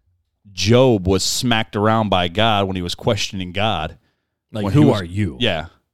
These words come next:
Speaker 1: Yeah, "Who are you to question me, the God of the universe, the one who creates all things, who gives you life, who gives you each breath? Isn't that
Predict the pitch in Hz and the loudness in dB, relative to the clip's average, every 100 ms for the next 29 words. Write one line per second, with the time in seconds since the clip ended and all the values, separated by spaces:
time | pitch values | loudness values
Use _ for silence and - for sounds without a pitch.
0 | - 110 87 - 196 151 139 151 - 92 | -4 -2 -2 -2 2 2 0 -6 -6 -4
1 | 151 127 - 113 117 139 90 85 117 120 | -4 -4 -6 -6 -4 -4 -6 -6 -4 -2
2 | 127 101 95 127 101 90 - 98 120 104 | -4 -6 -6 -6 -6 -8 -8 -8 -8 -8
3 | 107 - 101 107 110 - 113 107 107 135 | -10 -10 -6 -4 -4 -8 -4 -4 -4 -6
4 | 113 - 90 120 113 110 101 117 101 98 | -8 -8 -8 -6 -6 -6 -6 -6 -6 -6
5 | 85 110 107 107 104 - - 123 95 - | -6 -6 -4 -6 -6 -10 -6 -6 -4 -10
6 | - - - 101 104 113 101 _ | -18 -12 -6 -4 -2 -2 -2 _